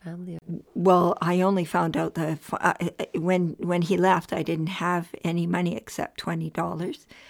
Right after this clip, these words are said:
Speaker 2: Um, but I found out gradually, uh,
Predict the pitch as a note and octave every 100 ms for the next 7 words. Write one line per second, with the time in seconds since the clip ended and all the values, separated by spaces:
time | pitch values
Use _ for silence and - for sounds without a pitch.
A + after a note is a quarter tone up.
0 | - - _ D#3 D3+ D#3 D#3 D#3 E3 -
1 | - _ _ _ - - _ _ _ _
2 | - - _ - - E3 F3 - - -
3 | D3+ D3+ - _ - - - E3 D#3+ E3
4 | E3 - - F3 E3 E3+ D#3+ - D#3 -
5 | _ _ _ _ D#3+ D#3 D#3